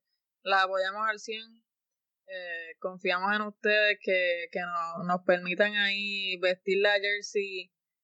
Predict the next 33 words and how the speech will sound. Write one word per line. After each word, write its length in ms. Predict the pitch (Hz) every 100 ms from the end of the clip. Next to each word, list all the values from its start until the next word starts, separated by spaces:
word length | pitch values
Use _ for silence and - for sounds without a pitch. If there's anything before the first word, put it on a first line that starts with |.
| _
en 180 | 190 196
un 160 | 196 208
mundial 760 | 208 202 202 220 220 226 226 _ _ _ _ _ _ _ _ _
y 500 | 185 180 175 170 170 _
sentir 580 | - 180 180 190 202 220
y 180 | 196
escuchar 460 | 185 - 185 185 185
el 120 | 202
himno 180 | 208 208
de 60 | 202
Puerto 260 | 196 196
Rico 180 | 196 190
en 80 | 196
un 100 | 196
mundial. 400 | 190 185 190 190
Yo 120 | 180
creo 260 | 175 180 185
que, 460 | 190 190 185 175 175 _ _ _ _ _ _ _ _ _ -
que 80 | 202
ustedes 320 | - 208 214
son 120 | 254
las 140 | 247
indicadas 480 | 247 240 220 240 247 233
y 60 | 233
si 160 | 220
no, 400 | 196 196 214 214
si 180 | 208 214
no 140 | 202 208
lo 60 |
llegan 320 | 233 240 240 233
a 40 | 226
hacer, 320 | 247 240 247
pues 400 | 233 214 196 185